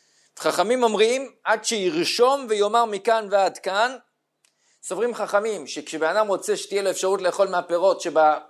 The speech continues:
ששטח אותם לייבוש, והם לא התייבשו עדיין לגמרי, שיהיה מותר לו לאכול מהם בשבת, צריך להכין אותם מלפני שבת, ואם זה מדובר פה בשנת שביעית, עצם זה שהוא הכין אותם, כבר יהיה לו מותר לאכול מהם למחר. "תמה דערב שבת בשביעית,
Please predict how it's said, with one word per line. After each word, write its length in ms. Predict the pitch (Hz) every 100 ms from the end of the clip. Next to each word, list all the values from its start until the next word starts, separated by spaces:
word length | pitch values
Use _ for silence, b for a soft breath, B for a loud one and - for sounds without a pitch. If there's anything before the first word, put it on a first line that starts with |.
| _ _ _ _ _ _
ששטח 520 | - 151 180 196 196
אותם 260 | 190 175 170
לייבוש, 680 | 156 143 196 156 - - -
והם 140 | 143
לא 80 | 180
התייבשו 400 | 190 180 - 190
עדיין 220 | 165 165
לגמרי, 480 | 160 165 165 139 117 95 _
שיהיה 160 | - 175
מותר 260 | 160 180
לו 80 | 170
לאכול 240 | 156 180
מהם 200 | 170 160
בשבת, 300 | 143 170 196
צריך 160 | 208 190
להכין 360 | 170 156 247 254
אותם 200 | 240 196
מלפני 380 | 180 190 202
שבת, 600 | 196 147 131 151 277 - _ _ _ _ _ _ -
ואם 220 | 165 202
זה 80 | 202
מדובר 240 | 147 165 185
פה 60 |
בשנת 360 | 170 160 220 226
שביעית, 360 | 233 311 320
עצם 280 | 240 262 262
זה 80 | 269
שהוא 140 | 269
הכין 200 | 254 277
אותם, 220 | 285 269 214
כבר 100 | 226
יהיה 80 |
לו 100 | 233
מותר 240 | 220 208 220
לאכול 280 | 208 - 202
מהם 220 | 190 180
למחר. 460 | 170 160 - 147 131 _ _ _ _ _ _ _ _ b b b b
"תמה 440 | 240 269 277 220 175
דערב 360 | 185 180 175
שבת 300 | - 180 180
בשביעית, 680 | 160 170 156 170 233 233 -